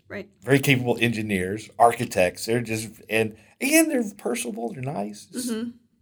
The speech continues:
Speaker 2: they, they, they, they make it fun.
Speaker 1: Yeah.
Speaker 2: And I guess it's, I'm,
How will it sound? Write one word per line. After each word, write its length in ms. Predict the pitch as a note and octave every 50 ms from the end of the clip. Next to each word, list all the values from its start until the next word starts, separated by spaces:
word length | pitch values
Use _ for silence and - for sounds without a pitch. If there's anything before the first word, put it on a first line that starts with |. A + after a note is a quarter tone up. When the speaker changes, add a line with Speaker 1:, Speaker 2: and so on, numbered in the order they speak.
| _ _ _ _ _ _ _ _ _ _ _ _
Speaker 2:
they, 120 | - C#3 -
they, 180 | C3+ D#3+ E3+
they, 180 | D#3+ D#3+ F3 F#3
they 200 | - F3 F3+ E3+
make 200 | D#3+ C#3 - -
it 100 | - -
fun. 260 | - D2 A#1 G#1 - _ _ _ _
Speaker 1:
Yeah. 180 | - A3 G#3+ A#3 - _ _ _ _ _ _
Speaker 2:
And 120 | - F3 F3+
I 80 | F3+ E3+
guess 240 | D3 C3 A#2 - -
it's, 120 | A2+ G2 - -
I'm, 160 | A2 A2+